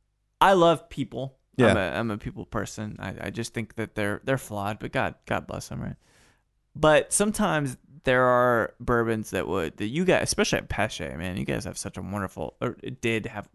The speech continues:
Speaker 1: wonderful selection, right? But sometimes I just wanna, like, smack somebody on the hand.
Speaker 2: Yeah.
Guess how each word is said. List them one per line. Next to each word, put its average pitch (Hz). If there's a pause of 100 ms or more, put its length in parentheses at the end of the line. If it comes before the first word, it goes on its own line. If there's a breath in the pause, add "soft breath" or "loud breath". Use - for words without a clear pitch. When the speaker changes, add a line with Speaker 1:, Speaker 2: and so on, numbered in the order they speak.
Speaker 1:
wonderful 101
selection, 98
right? 92 (840 soft breath)
But 147
sometimes 202
I 123
just 120
wanna, 110
like, 76 (500)
smack -
somebody 90
on 87
the -
hand. -
Speaker 2:
Yeah. 170